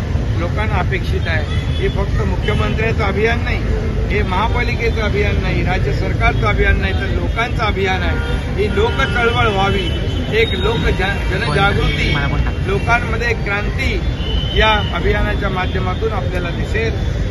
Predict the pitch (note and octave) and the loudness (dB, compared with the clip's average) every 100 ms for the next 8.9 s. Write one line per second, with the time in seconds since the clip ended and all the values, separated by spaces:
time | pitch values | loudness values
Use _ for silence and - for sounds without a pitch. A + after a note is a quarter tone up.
0 | - - G#3 - F3+ F#3 F3+ E3+ D#3 F3 | -2 -2 0 -2 -2 -2 -2 -2 -2 0
1 | F3 - - - - - F3 E3+ - - | 0 0 0 0 0 0 0 0 0 0
2 | G3 F#3 F3+ F#3+ F#3+ F3 D#3+ D#3 - - | -2 0 0 2 2 2 0 -2 -2 0
3 | G3 A3 - G3+ B3+ B3+ B3+ - C4 C4 | 2 2 2 0 0 0 0 0 0 2
4 | A#3+ - - - - - A3+ A3+ C4 C4 | 2 0 -2 -2 -2 0 0 2 2 2
5 | G#3+ G#3+ G#3+ C4+ C#4+ C4 G3+ - - - | 2 2 2 2 2 2 2 0 -2 0
6 | - - G3 A#3 A3 G#3+ G3 - - - | -2 0 2 2 2 0 -2 -2 -2 -2
7 | - - - A3 - - - - - - | -2 0 0 2 2 2 0 0 0 2
8 | A3 G#3+ F#3+ A3+ A3 A3 G#3 F#3+ A3+ | 2 2 2 2 2 2 2 2 2